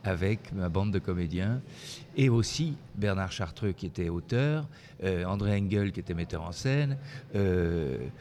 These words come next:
on a, euh, modifié les, l'assiette du budget du théâtre pour avoir des permanents.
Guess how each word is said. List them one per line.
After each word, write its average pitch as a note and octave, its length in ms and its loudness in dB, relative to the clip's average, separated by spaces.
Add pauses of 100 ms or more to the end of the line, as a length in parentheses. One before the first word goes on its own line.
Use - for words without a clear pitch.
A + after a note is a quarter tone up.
(280)
on F2+ 120 -2
a, A#2 360 8
euh, F2+ 320 4 (160)
modifié G2+ 600 4
les, G#2 200 4
l'assiette F#2+ 420 4
du G#2+ 100 4
budget G2+ 380 4
du G2+ 140 0
théâtre B2 460 2
pour G#2+ 200 0
avoir A#2 280 4
des C3+ 100 2
permanents. A#2+ 500 2